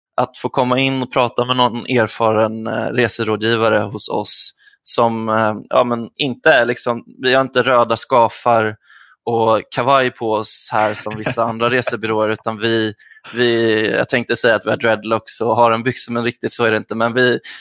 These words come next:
Speaker 1: vi är ett gäng erfarna resenärer och vi, alla här som jobbar som reserådgivare,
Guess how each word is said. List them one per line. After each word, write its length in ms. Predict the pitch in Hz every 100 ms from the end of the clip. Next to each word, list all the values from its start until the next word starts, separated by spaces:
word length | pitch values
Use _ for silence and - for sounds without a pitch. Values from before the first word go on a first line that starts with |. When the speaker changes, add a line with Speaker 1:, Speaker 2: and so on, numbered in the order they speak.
| -
Speaker 1:
vi 320 | 131 143 160
är 120 | 160
ett 120 | 135 127
gäng 300 | 123 117 113
erfarna 920 | 117 117 - 113 110 110 107 107 82
resenärer 640 | 117 - 127 147 120 110
och 160 | 110 110
vi, 320 | 117 95 71 -
alla 220 | 127 123
här 280 | 127 110 107
som 240 | - 110
jobbar 220 | 110 110
som 160 | 117 117
reserådgivare, 960 | 113 117 107 107 107 104 110 107 107